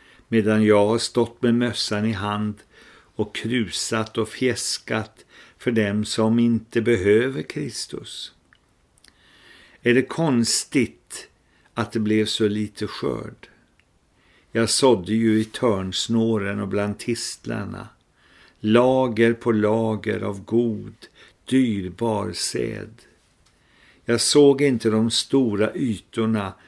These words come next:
med god jord. Inte heller nu är jag säker.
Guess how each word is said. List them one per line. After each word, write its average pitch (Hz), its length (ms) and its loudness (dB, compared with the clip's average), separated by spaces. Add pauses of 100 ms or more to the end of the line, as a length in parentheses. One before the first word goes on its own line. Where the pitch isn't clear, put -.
(140)
med 104 180 -4
god 104 320 -4
jord. 110 420 -8 (1400)
Inte 127 340 4
heller 113 320 6
nu 113 380 4
är 127 60 2
jag 117 160 -2
säker. 110 720 -6